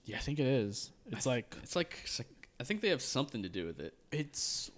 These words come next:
Speaker 1: Vertigo, I think, like, Vertigo D C, 'cause, like, technically Lucifer is D C.
Speaker 2: Mm.
Speaker 1: Only by, like,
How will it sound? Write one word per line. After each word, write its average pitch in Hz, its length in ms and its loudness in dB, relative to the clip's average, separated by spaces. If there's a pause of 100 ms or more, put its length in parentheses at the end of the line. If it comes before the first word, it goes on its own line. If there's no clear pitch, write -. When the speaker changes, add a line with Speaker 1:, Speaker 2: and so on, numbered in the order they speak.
(180)
Speaker 1:
Vertigo, 175 640 4
I 220 60 6
think, 226 320 2
like, 131 160 0
Vertigo 147 480 6
D 160 180 2
C, 190 260 6
'cause, 131 260 4
like, 127 180 6
technically 160 420 8
Lucifer 113 680 4 (440)
is 113 300 2
D 123 220 -2
C. 107 360 2 (380)
Speaker 2:
Mm. 117 240 2 (800)
Speaker 1:
Only 127 240 4
by, 113 340 4
like, 110 220 0